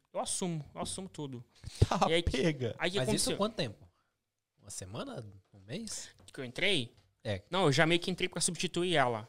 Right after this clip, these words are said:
Speaker 3: Ah, ok.
Speaker 1: Só que foi meio que um teste, entendeu? E eu meio que passe-, passei no teste. E aí o que aconteceu? Os caras, eh, implementaram o sistema nessa empresa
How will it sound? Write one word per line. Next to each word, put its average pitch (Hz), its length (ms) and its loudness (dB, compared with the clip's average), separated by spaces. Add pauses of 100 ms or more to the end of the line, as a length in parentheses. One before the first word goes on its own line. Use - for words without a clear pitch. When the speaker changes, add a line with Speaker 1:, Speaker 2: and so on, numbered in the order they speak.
(140)
Speaker 3:
Ah, 101 280 -8
ok. 95 260 -12
Speaker 1:
Só 113 120 -2
que - 120 -8
foi 151 80 -4
meio 147 160 -2
que - 100 -8
um 175 80 -6
teste, 127 420 -2
entendeu? 117 400 -8 (300)
E 139 80 -8
eu 127 80 -2
meio 127 140 -4
que - 80 -20
passe-, - 400 -10
passei - 340 -4
no 175 60 -4
teste. - 360 -8
E - 40 -6
aí 151 60 -2
o - 20 -4
que 175 60 -4
aconteceu? 170 460 -2
Os - 160 -8
caras, 151 480 0
eh, 135 300 -4
implementaram 143 1000 -2
o 123 120 -10
sistema 139 520 -2
nessa 123 240 -4
empresa 127 520 -8